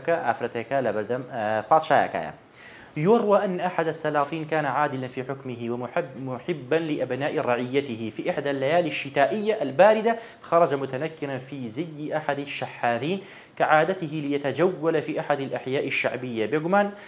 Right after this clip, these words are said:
ئەژێردرێتەوە کە یەکێ لە دەسەڵاتدارەکانیشە لە ئەمیرەکان کە زۆر دادپەروەر بووە. و پاشان، ئە، خەڵکی وڵاتەکەی خۆی خۆش ویستووە، لە شەوێک لە شەوە ساردەکانە دەرەچێتە دەرەوە، دەموچاوی خۆی هەڵ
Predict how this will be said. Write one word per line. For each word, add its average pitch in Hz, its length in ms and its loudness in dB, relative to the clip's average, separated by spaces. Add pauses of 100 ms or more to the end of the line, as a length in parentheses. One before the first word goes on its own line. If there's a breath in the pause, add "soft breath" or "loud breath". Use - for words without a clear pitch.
(240 loud breath)
ئەژێردرێتەوە 165 1000 6 (140)
کە 147 140 -2
یەکێ 160 200 -4
لە 143 120 0
دەسەڵاتدارەکانیشە 127 1000 2
لە 123 100 2
ئەمیرەکان 131 520 0
کە 120 180 4 (100)
زۆر 175 200 8 (400 loud breath)
دادپەروەر 135 460 4
بووە. 110 220 0 (360 loud breath)
و 131 60 2
پاشان، 147 360 2 (120)
ئە، 117 840 0
خەڵکی 160 360 0 (340)
وڵاتەکەی 127 400 0
خۆی 135 180 2
خۆش 175 220 4
ویستووە، 196 320 2 (520 loud breath)
لە 143 220 6 (100)
شەوێک 185 300 0
لە 143 100 -2
شەوە 139 220 -2
ساردەکانە 135 480 -2 (100)
دەرەچێتە 135 460 -4
دەرەوە، 143 320 4 (440 loud breath)
دەموچاوی 123 420 -2
خۆی 131 160 -2
هەڵ 139 80 0